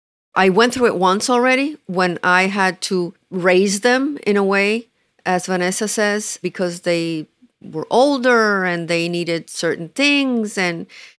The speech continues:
do I do it because I have to, because it's my filial responsibility, or do I want to do this?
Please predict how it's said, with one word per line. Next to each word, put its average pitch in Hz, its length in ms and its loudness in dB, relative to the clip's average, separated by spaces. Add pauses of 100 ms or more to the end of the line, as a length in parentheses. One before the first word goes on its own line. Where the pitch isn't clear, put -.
(360)
do 170 160 -6
I 175 160 2
do 175 280 -2
it 180 100 0
because 175 240 -8
I 165 80 0
have 165 400 -4
to, 277 240 -2
because 196 320 -4
it's 165 220 -6
my 151 100 0
filial 170 560 -2
responsibility, 165 1200 -2
or 185 280 2 (280)
do 160 160 -4
I 151 120 2
want 151 420 0
to 226 160 -4
do 233 240 0
this? 240 540 0